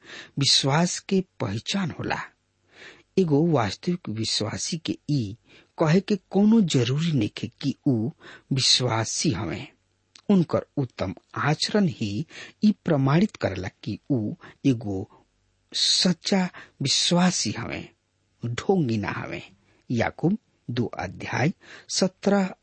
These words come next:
और अठारह पद, "वैसे ही यदि विश्वास भी यदि उनका साथ काम ना होखे, तो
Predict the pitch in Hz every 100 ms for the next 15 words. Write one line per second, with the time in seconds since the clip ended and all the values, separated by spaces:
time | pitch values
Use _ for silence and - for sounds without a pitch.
0 | _ 127 127 - - - - 95 - -
1 | - 117 - _ _ _ _ _ _ _
2 | _ _ _ _ _ _ - 202 - 269
3 | 226 156 104 95 _ _ _ _ 131 156
4 | 143 185 139 117 - 101 117 135 175 151
5 | 180 160 107 113 110 95 _ - - _
6 | - 170 - 160 - 131 147 - - -
7 | 139 151 110 - _ _ _ - 120 131
8 | 123 - 117 170 - _ _ _ _ _
9 | _ _ _ _ _ _ _ _ _ _
10 | 131 -